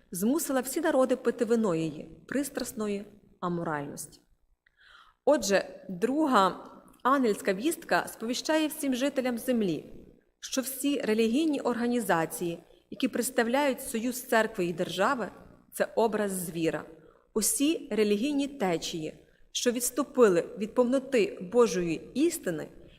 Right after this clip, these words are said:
відкинули десять заповідей Божого закону як єдине мирило істини, викладене у Святому Письмі, зокрема й заповідь про святість суботнього дня, як дня поклоніння Богові, оголошуються грішним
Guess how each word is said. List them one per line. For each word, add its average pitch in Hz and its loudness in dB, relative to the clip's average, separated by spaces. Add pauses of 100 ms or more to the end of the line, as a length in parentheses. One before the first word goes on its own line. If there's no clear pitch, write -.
відкинули 226 2
десять 180 -2 (100)
заповідей 185 -2 (340)
Божого 196 2
закону 208 -2 (220)
як 196 0
єдине 226 2
мирило 202 2
істини, 214 -2
викладене 180 0 (180)
у 196 -4
Святому 185 -4
Письмі, 208 -6 (200)
зокрема 202 0
й 196 2
заповідь 202 2
про 190 -6
святість 190 0
суботнього 180 -4
дня, 214 -2 (320)
як 196 -2
дня 202 2
поклоніння 190 -2
Богові, 175 -2 (120)
оголошуються 226 0 (520)
грішним 214 -8